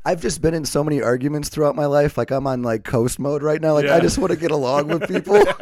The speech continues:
Speaker 2: Yeah, that
Speaker 1: You know,
Speaker 2: works.
Speaker 1: seriously.
Speaker 2: It works out better. It's better at the end of the day, better for your head and heart
Speaker 1: Yeah, yeah.
Speaker 2: to just, yeah.
Speaker 1: I mean, it kinda sounds kinda lame when I re-listen to this, but it's the truth. Like, you know, I'm not the easiest dude to get along with in real life all the time.
Speaker 2: Yeah.
Speaker 1: So it's like, you know,
Speaker 2: I feel
Speaker 1: especially
Speaker 2: ya.
Speaker 1: bringing,
Speaker 2: Um,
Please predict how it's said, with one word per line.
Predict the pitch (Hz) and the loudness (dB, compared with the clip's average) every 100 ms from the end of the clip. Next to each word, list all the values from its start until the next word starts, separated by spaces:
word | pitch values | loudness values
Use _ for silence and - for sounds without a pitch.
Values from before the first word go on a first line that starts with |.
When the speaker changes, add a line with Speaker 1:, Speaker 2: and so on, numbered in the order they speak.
| - | -6
Speaker 2:
Yeah, | 165 147 | -4 -2
that | |
Speaker 1:
You | 180 254 | 0 2
know, | 175 | 2
Speaker 2:
works. | 170 - | 2 -2
Speaker 1:
seriously. | 247 277 247 185 | -6 -4 0 2
Speaker 2:
It | 185 | 4
works | 202 147 | 4 4
out | 185 170 | 2 4
better. | 160 160 | 4 2
It's | 165 151 | 0 2
better | 170 170 165 | 2 4 0
at | 143 | 0
the | 147 | -2
end | 143 | -2
of | 135 | -4
the | 135 | -4
day, | 135 139 | -4 -2
better | 139 139 | -4 -6
for | 135 | -6
your | 131 123 | -4 -2
head | 131 | 0
and | 135 127 | -2 -2
heart | 127 131 | 0 0
Speaker 1:
Yeah, | - 73 - | -2 -12 -10
yeah. | 220 220 - | -6 -4 -2
Speaker 2:
to | - | -4
just, | - - | -6 -12
yeah. | 143 127 113 - | -8 -6 -6 -8
Speaker 1:
I | |
mean, | 170 | -8
it | 156 | -6
kinda | 196 202 | -6 -6
sounds | - 170 117 | -6 -8 -8
kinda | - 139 127 | -10 -8 -8
lame | 113 117 123 139 | -10 -8 -8 -6
when | 127 | -4
I | 117 | -4
re-listen | 113 107 107 117 | -4 -4 -6 -6
to | 110 | -8
this, | 113 131 - | -6 -6 -4
but | 139 | -4
it's | 151 - | -4 -8
the | 143 | -10
truth. | - 151 135 110 | -8 -6 -6 -6
Like, | 110 104 104 _ _ _ _ - | -6 -6 -6 _ _ _ _ -12
you | |
know, | 104 | -6
I'm | 107 | -6
not | 113 107 | -6 -8
the | 110 | -10
easiest | 104 98 104 90 | -10 -6 -6 -8
dude | 95 92 | -10 -10
to | 87 | -6
get | 87 | -6
along | 90 90 90 | -6 -6 -8
with | 92 87 - | -8 -10 -10
in | 82 | -8
real | 87 | -4
life | 85 82 85 - | -4 -4 -6 -10
all | 85 78 | -12 -12
the | |
time. | 73 80 76 80 | -12 -10 -10 -6
Speaker 2:
Yeah. | 117 | -4
Speaker 1:
So | 104 82 | -4 -6
it's | - | -8
like, | 85 80 - _ _ _ _ | -8 -8 -14 _ _ _ _
you | 76 | -16
know, | 73 | -14
Speaker 2:
I | |
feel | - 92 | -8 -6
Speaker 1:
especially | 127 113 104 | -4 -6 -6
Speaker 2:
ya. | 107 | -6
Speaker 1:
bringing, | 131 123 113 | -6 -6 -8
Speaker 2:
Um, | 101 | -12